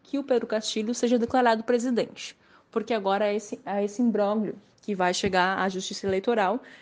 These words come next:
e que precisa ser resolvido antes dele ser oficialmente declarado no-, o novo presidente do Peru. É claro que a gente já conhece bem, é,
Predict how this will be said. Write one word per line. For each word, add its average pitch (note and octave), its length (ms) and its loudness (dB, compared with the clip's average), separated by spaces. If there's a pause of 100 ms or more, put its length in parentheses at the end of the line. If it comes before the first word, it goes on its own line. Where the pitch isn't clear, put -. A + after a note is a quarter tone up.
(160)
e B3+ 60 -8
que - 140 -16
precisa C#4 320 -2
ser D4 140 0
resolvido A#3+ 720 2 (180)
antes G3 240 -6
dele F#3+ 200 0
ser F#3+ 320 -4 (460)
oficialmente G3+ 760 0
declarado F#3 540 0
no-, F#3+ 220 -2
o F#3 160 -2
novo F#3+ 240 0
presidente F#3 440 -4
do G3 60 -4
Peru. G3+ 280 -2 (440)
É D4 80 -6
claro D4+ 340 -2
que D#4 100 -6
a C#4+ 40 0
gente B3 160 2
já A#3+ 80 -4
conhece A#3+ 500 -4
bem, G3 440 -2 (180)
é, F3 540 -2